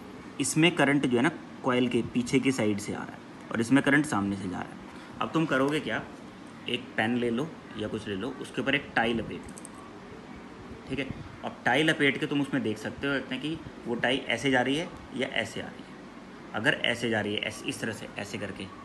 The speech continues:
ठीक है, और तुम यहाँ खड़े हो, तो कौन सा direction हो गया ये,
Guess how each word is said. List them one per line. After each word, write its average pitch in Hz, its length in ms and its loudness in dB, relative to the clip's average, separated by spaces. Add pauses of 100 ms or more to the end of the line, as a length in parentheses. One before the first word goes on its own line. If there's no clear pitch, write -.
(640)
ठीक 135 120 -4
है, 135 60 -6 (220)
और - 60 0
तुम 151 180 4
यहाँ 117 220 4
खड़े 95 140 -2
हो, 92 120 -4 (300)
तो 131 60 -2
कौन 127 220 2
सा 139 120 4
direction 135 380 4
हो 139 100 4
गया 135 140 0
ये, 143 120 -4